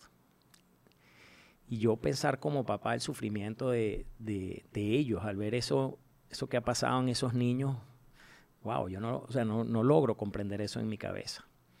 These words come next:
Y he terminado como en la conclusión de que, que nosotros como hombres hay cosas que obviamente no somos capaces de entender de esos planes de Dios, ¿no? Y obviamente Dios es como algo muy, muy grande.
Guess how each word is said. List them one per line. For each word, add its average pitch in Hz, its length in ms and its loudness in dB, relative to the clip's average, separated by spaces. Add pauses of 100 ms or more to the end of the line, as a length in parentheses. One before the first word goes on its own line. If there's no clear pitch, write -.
(1040)
Y 127 140 2
he 123 40 4
terminado 143 560 4
como 151 220 2
en 123 80 4
la 113 120 0
conclusión 113 640 -2
de 127 140 -2
que, 101 640 2 (360)
que 104 120 -8
nosotros 104 360 -4
como 113 320 4
hombres 117 280 0
hay 120 100 2
cosas 120 400 0
que 98 300 -4
obviamente 110 880 -4 (300)
no 113 100 -6
somos 110 280 -8
capaces - 480 -8
de 104 80 -10
entender 101 500 -6 (680)
de 104 140 -4
esos - 180 -8
planes 107 340 -6
de 104 120 -6
Dios, 98 500 -10
¿no? 123 220 -10 (1080)
Y 107 120 -4
obviamente 110 500 -2
Dios 98 300 -4
es 107 60 -10
como 117 260 -6
algo 110 160 -4
muy, 120 320 -2
muy 117 240 -6
grande. 120 480 -8